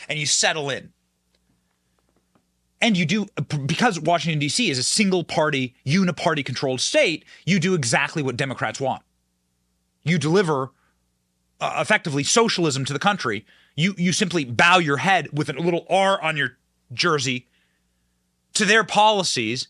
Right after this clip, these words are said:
You allow them to bully you, even when they're in the, the harsh minority. You don't build the wall.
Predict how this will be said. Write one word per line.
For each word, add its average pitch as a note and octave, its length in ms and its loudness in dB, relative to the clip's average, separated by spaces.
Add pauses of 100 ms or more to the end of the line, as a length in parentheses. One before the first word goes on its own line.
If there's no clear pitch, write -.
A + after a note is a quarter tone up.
You F#3 160 0
allow G3 220 4
them F#3+ 220 0
to E3+ 100 -4
bully F#3+ 460 2
you, A#2+ 420 -2
even F#3+ 240 0
when F3+ 140 0
they're E3+ 100 2
in F3 140 0
the, C#3 280 -2
the D3 180 -2
harsh F#3+ 380 0
minority. D3+ 800 0 (140)
You G#3+ 100 2
don't G#3+ 220 0
build F#3 280 2
the E3 60 -2
wall. D3+ 580 2